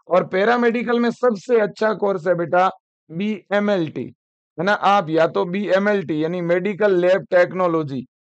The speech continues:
या बीआरटी रेडिएशन टेक्नोलॉजी, ये दोनों बेस्ट कोर्सेज माने जाते हैं बच्चों, है ना? बिल्कुल जी। अब प्यारे बच्चों, मैं बीएससी नर्सिंग के कॉलेज भी आपको दिखाता हूँ।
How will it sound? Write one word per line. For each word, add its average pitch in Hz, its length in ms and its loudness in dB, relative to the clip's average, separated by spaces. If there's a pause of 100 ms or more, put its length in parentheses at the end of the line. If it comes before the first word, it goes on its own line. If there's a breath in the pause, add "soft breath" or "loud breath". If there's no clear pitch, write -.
(160)
या 175 200 2
बीआरटी 185 800 0 (320)
रेडिएशन 208 760 0
टेक्नोलॉजी, 170 800 0 (340)
ये 175 180 -2
दोनों 196 400 0
बेस्ट 240 320 -2
कोर्सेज 185 500 0
माने 165 320 0
जाते 156 320 0
हैं 156 100 -2
बच्चों, 123 300 -4 (400)
है 156 80 0
ना? 226 320 0 (220)
बिल्कुल 170 420 -4
जी। 120 220 -10 (400)
अब 196 200 2
प्यारे 208 300 6
बच्चों, 208 500 2 (280)
मैं 175 180 -2
बीएससी 220 440 0
नर्सिंग 202 460 -2
के 190 120 -2
कॉलेज 180 400 0
भी 175 140 -2
आपको 165 300 2
दिखाता 147 400 -2
हूँ। 123 160 -8